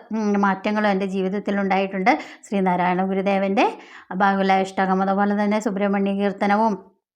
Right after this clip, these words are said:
ഉം, ഗുരുദേവൻ്റെ മുരുക <clears throat> സ്തുതികളിലൊക്കെ, ആ, വളരെയധികം പ്രാധാന്യമുള്ള കൃതികളാണ്.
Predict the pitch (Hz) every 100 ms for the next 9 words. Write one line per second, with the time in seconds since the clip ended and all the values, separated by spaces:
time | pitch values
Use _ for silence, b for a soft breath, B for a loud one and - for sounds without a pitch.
0 | _ _ - 208 214 214 220 233 226 233
1 | 247 226 214 214 254 - - - 302 254
2 | 202 226 233 240 226 220 285 - B B
3 | B - 220 208 208 208 214 247 330 277
4 | 262 247 208 202 202 196 196 202 330 -
5 | B B - 202 185 190 190 196